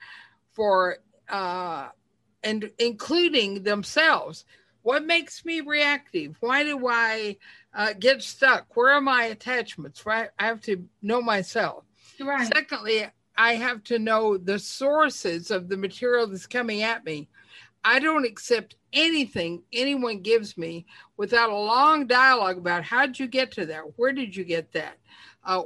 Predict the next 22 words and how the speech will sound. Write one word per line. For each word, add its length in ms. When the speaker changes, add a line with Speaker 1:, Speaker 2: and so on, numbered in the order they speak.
Speaker 1:
how 300
is 160
your 140
mind 400
shaping? 400
Is 180
that 240
your 160
own 160
parents' 540
history? 540
Is 160
that 300
your, 280
uh, 520
bachelor's 680
degree? 520
Do 100
you 300
know 340
what 300
their, 180